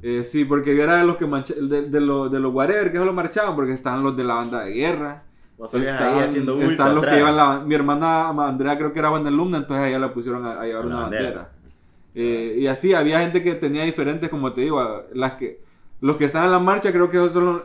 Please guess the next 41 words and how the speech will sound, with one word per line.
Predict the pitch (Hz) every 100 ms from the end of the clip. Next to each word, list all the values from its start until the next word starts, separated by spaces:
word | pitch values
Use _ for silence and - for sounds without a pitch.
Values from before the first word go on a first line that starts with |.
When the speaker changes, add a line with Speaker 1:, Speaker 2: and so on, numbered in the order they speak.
| -
Speaker 1:
el | 151
voluntariado, | 160 156 135 123 160 139
y | 127
ahí | 117 117
están | 117 160
los | 139
que | 131
eligen | 113 120 131
buenos | 139 143 156
alumnos | 143 165 185 170
que | 131
ya | 120
llevan | 123 120
las | 110
banderas | 98 107 135 143 120
y | 117
cosas | 117 120 123 123
así. | 143 160 - _ -
Y | 180
yo | 170
era | 170 170
del | 151
montón, | 139 151 185 190
pero | 156 196 190 - - - _ _ -
te, | 131
te, | 127 120 135 127
te, | 127 127 120 107 -
antes | 120 123 147 147 - - - -
ensayaban | 151 - 120 123 147 160 156
y |
te | -
daban | 113 120
como | 135 127 135
un, | 139 139
una | 143
manera | 139 120 135 139
de | 127
caminar | 123 110 117 131
de | 117
la | 92
marcha. | 110 139 131